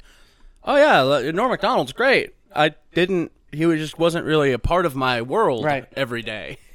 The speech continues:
Speaker 2: He was, like, Weekend Update host, and I love watching those clips from when he was the Weekend Update host. I thought he was awesome,
Speaker 1: Yep.
Speaker 2: but that wasn't even a part of my childhood, you
Speaker 1: No.
Speaker 2: know? Like
Speaker 1: It was,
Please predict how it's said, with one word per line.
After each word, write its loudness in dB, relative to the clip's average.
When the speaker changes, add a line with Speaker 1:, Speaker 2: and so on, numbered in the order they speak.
Speaker 2:
He -4
was, 0
like, 0
Weekend -4
Update -2
host, -4
and -8
I -4
love -2
watching -4
those -8
clips -8
from -12
when -12
he -10
was -10
the -10
Weekend -10
Update -8
host. -10
I -10
thought -12
he -14
was -14
awesome, -8
Speaker 1:
Yep. -8
Speaker 2:
but -8
that -6
wasn't -4
even -6
a -12
part -8
of -10
my -12
childhood, -14
you -4
Speaker 1:
No. 2
Speaker 2:
know? -6
Like -2
Speaker 1:
It -2
was, -4